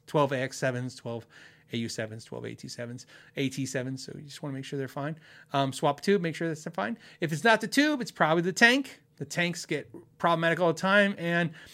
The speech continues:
I don't know how to fix a reverb tank. I have some friends, not amp guys, but just friends who are, like, just determined not to pay the thirty, forty dollars for a new reverb tank, and they've jacked with them until they fixed them. Me, anytime a reverb tank acts up, I just buy a new one. They're,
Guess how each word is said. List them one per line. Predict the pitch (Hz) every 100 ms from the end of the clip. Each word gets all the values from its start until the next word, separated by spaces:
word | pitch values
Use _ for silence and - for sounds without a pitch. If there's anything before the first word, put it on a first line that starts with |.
| - _ -
I | 214
don't | 285
know | 247
how | 214
to | 180
fix | - 269 269
a | 269
reverb | 262 254
tank. | - 254 247
I | - 214
have | 220
some | - 156
friends, | - 190 190 185 170
not | 165 180
amp | 156 180 -
guys, | 180 190 175
but | 151
just | 151 156
friends | - 147 170 156
who | 143
are, | 131
like, | 127 123
just | 139 131
determined | 139 - 139 139 135
not | 127 135
to |
pay | 139 143
the | 131
thirty, | 120 135 127
forty | 147 131
dollars | 123 135 123
for | 127
a |
new | 123
reverb | 131 139
tank, | 156 156 156 - -
and | 120 135
they've | 127 - _ -
jacked | 156 139 -
with | 143
them | 143
until | 151
they | 127
fixed | 156 -
them. | 160 - - - -
Me, | 175 220 220 214 - _
anytime | 190 214 214 208
a |
reverb | 190 185 180
tank | 180 160
acts | 156 151 -
up, | 147 139 -
I | 156
just | 143
buy | 147 139
a |
new | 135 139
one. | 139 135 - _ -
They're, | 147 151